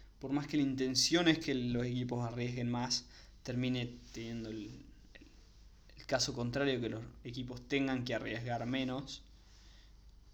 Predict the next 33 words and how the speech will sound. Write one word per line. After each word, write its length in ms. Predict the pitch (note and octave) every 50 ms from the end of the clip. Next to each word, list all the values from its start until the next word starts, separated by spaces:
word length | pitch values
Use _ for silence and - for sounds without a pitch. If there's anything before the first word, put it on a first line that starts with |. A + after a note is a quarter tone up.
| - - -
y 300 | B2+ B2+ B2 A#2+ - - - - - - - - - - - - - - - - - - - - - - -
básicamente 640 | - A#2 A2+ A2+ - A#2+ - A#2+ A#2+ B2 A#2+ A#2+ -
se 160 | - A#2 -
juegue 340 | - - A#2+ A#2 A#2 A2+ A2+
de, 200 | G#2 A2 B2 - - - -
e-, 280 | B2+ B2+ A#2+ - - C3+
en 120 | C3 C3
ese 260 | C3 C3+ C3 - C#3+
lugar 400 | C3 B2 B2+ B2+ B2+ B2+ B2 A#2 A#2 A#2
de 240 | A2+ A2+ A2+ A2+
cerca 400 | - - - C#3 C3+ C3+ C3 C3+
de 80 | B2+ B2
las 120 | C#3+ B2
veintidós, 760 | B2 B2 B2 A#2+ A#2 A#2+ A#2+ A#2+ A#2+ A#2+ A#2+ - - - - - - - - - - - - - - -
en 140 | B2 B2 A#2
vez 100 | A#2+ A#2+
de 80 | A#2+ A#2+
jugar 340 | - - B2 A#2 A#2 A#2 A#2
en 360 | A#2 A2+ G#2+ A#2+ - - -
mitad 280 | C3 C3 B2+ B2 C3
de 100 | B2+ B2+
cancha, 380 | B2+ C3+ C3 C3 C3+ C3 C3 B2
donde 180 | A#2+ A#2+ A#2 A2
si 140 | - -
perdés 340 | B2 B2 A#2+ A#2 B2 B2 B2
la 140 | B2 B2 B2
pelota 320 | A#2+ A#2+ B2 B2 B2 A#2+
no 260 | A2+ A2+ A#2 A#2+ A#2 A#2+
pasa 260 | A#2+ A2+ - - A#2+
tanto. 360 | - A#2+ A#2 A#2 A#2 - G#2
Entonces, 760 | A2 A2+ - - - - - - - A2+ A#2 B2 B2 A#2+ B2
sí, 280 | - - - - - - - - - - - - - - - - - - -
s-, 200 | - - -